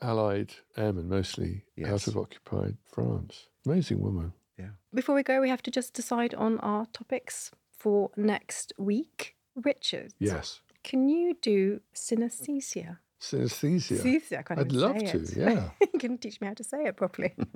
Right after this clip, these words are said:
Speaker 3: <laughs> Charles, highwaymen?
Speaker 2: I would love to do that.
Speaker 3: And I'm going to be looking into the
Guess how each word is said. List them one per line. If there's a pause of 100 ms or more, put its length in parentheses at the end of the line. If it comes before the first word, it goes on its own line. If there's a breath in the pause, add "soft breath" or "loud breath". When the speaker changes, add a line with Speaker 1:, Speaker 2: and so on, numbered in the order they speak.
(220)
Speaker 3:
<laughs>
Charles, (500 loud breath)
highwaymen? (500)
Speaker 2:
I
would
love
to
do
that. (560 loud breath)
Speaker 3:
And
I'm
going
to
be
looking
into
the